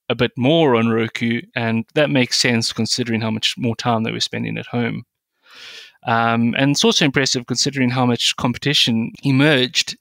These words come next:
in the last year, particularly for Roku, so that the fact that it, uh, gained people's attention is, is, uh,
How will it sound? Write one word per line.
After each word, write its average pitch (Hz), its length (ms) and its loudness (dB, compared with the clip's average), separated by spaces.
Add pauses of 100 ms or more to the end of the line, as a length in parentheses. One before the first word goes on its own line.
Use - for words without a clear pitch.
in 123 80 0
the 117 80 2
last 117 380 2 (380)
year, 123 260 0
particularly 120 720 -4
for 151 260 -2
Roku, 117 400 -2
so 120 220 -2
that 123 240 -2
the - 80 -14
fact 143 220 -4
that 123 120 -6
it, 120 100 -8 (200)
uh, 120 180 -6
gained 135 360 0
people's 117 360 -10
attention 117 560 -6
is, 117 260 -6 (520)
is, 117 320 -4
uh, 113 320 0